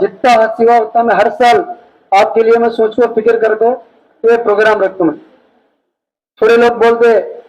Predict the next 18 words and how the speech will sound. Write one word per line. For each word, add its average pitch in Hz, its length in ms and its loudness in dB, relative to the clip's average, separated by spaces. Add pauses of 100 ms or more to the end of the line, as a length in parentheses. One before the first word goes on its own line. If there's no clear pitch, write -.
(480)
"दिखा 190 240 0
ले 220 140 2
रहा, 208 200 2
ये 208 140 2
कर 214 160 0
रहा, 208 180 4
वो 208 60 0
कर 202 140 0
रहा।" 180 120 0
भाई, 196 260 2
आप 196 100 0
भी 233 100 -4
दिखा 214 300 -2
ले 185 80 0
भाई, 175 120 -2
दिख 165 120 -8
करके, 165 280 -4
क्योंकि - 1120 -8